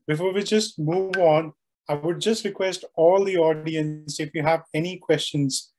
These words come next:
to please use the chat option and, um, just jot down your questions over there, and we will cover up all the questions in our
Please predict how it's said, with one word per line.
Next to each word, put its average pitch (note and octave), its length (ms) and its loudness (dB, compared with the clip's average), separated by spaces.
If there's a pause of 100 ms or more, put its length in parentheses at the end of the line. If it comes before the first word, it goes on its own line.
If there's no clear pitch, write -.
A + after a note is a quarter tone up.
(180)
to E3 100 -4
please F3+ 300 -2
use E3+ 180 2
the D#3 100 0
chat D#3+ 320 0
option D3+ 400 0
and, C#3 220 0
um, C3 340 -4 (400)
just C#3+ 220 -4
jot C#3+ 240 4
down D3+ 200 4
your C#3+ 160 2
questions C#3+ 640 -2
over C3+ 120 0
there, C3+ 260 0
and C3 80 -2
we C#3 120 -2
will D3 220 0 (380)
cover D3 380 0
up D3 140 0
all C#3+ 160 4
the C#3+ 80 -2
questions C#3+ 500 -2
in C3+ 80 -4
our B2+ 220 -4